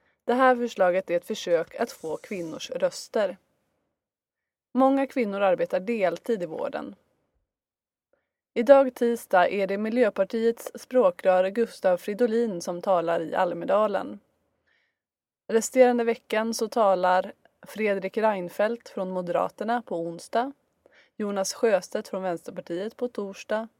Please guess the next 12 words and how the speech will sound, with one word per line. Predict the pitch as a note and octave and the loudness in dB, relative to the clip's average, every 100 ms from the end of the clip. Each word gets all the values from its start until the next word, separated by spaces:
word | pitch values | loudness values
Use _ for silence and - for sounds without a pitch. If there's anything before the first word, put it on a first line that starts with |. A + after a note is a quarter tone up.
| _ _ _ _ | _ _ _ _
Jan | G#3 A#3+ A#3+ A3+ | 6 6 6 2
Björklund | B3 G#3 F3+ - A3 F#3 | 4 4 -2 -2 -2 -2
från | - F3 | -4 -6
Folkpartiet | - A3 F3+ - - A3+ F3+ - | 0 -2 -2 -10 -4 -2 -2 -6
på | F3 | -10
fredag, | - A#3+ A3 E3 E3+ F3 _ _ _ _ _ | -4 0 0 0 -4 -4 _ _ _ _ _
Annie | A#3 A#3+ A#3+ | 2 4 2
Lööf | A#3 A#3 F#3 - - | 2 4 2 0 -16
från | - F#3 | -8 -8
Centerpartiet | F3 G#3+ F#3 E3+ F#3 - A#3 F#3+ - | -2 -2 -2 -4 -6 -2 -4 -4 -6
på | F#3+ | -4
lördag | G#3 G#3+ F3 F3 F3+ | 2 2 2 0 -4